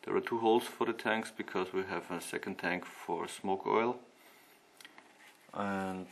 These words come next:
yes, we install the servo for the retract steering. Also wir haben auch ein Lenkservo für das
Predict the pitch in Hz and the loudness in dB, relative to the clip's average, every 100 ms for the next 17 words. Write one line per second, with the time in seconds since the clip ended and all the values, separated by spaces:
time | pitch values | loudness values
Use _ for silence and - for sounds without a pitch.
0 | - - - - - - 107 - - 98 | -10 -10 -12 -16 -8 2 2 2 0 4
1 | 98 95 - - - - - - - 107 | 4 2 -8 -20 -20 -20 -20 -20 -12 -10
2 | 101 - 95 90 92 - - - - - | -6 0 4 4 2 -2 -8 -18 -20 -20
3 | - - - 107 110 117 120 - - - | -20 -16 2 8 8 8 4 0 -16 -18
4 | - - 101 95 90 90 87 87 85 - | -16 -2 4 6 6 6 4 2 0 -4
5 | - - 117 - 131 - 131 127 156 147 | -10 -4 0 4 4 4 2 4 2 -2
6 | - 95 95 95 90 92 92 - - - | -6 -6 -2 0 0 0 0 -2 -10 -14
7 | - - 98 110 - 123 135 135 135 - | -12 4 8 8 12 12 12 10 6 -6
8 | - - 98 92 | -14 2 6 6